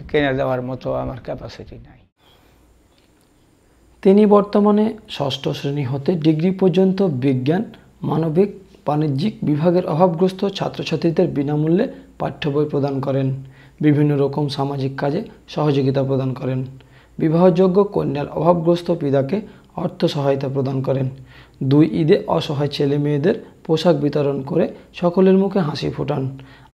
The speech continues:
Speaker 1: যে পাঠক যে উদ্দেশ্যে আসবে,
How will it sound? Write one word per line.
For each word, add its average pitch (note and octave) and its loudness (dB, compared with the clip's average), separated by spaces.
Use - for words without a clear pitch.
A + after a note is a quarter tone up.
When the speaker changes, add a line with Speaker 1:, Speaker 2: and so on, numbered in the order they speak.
Speaker 1:
যে D3+ 4
পাঠক G3 2
যে D3+ 2
উদ্দেশ্যে F3 0
আসবে, D#3 -4